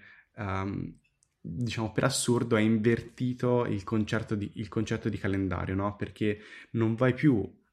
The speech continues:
a segnare quando c'è un impegno, ma inizierai a segnare quando sei libero, in modo tale che tutti gli altri slot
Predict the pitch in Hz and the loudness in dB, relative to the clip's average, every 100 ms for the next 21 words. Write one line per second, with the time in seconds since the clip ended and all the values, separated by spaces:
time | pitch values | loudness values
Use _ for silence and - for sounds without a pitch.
0 | _ 98 - 107 107 107 98 98 98 95 | _ -6 -2 2 4 4 2 2 2 0
1 | 95 - - - _ _ - 117 107 104 | -4 -10 -20 -20 _ _ 0 4 4 4
2 | 101 101 98 95 95 _ _ - 95 98 | 4 2 2 -2 -8 _ _ -4 0 0
3 | 95 113 110 123 135 165 175 - _ 113 | 0 2 2 4 2 0 -4 -16 _ 2
4 | 110 110 117 107 - 113 104 - 131 110 | 6 6 6 2 0 -2 -2 2 2 4
5 | 113 123 - 101 107 - 98 90 90 90 | 2 0 0 0 0 0 -2 -2 -4 -4
6 | - _ - _ 107 107 107 107 95 - | -10 _ -20 _ 2 2 4 2 2 -2
7 | - 107 110 104 101 101 113 110 92 - | -4 0 2 2 0 -4 0 0 0 -4
8 | 90 92 | -6 -6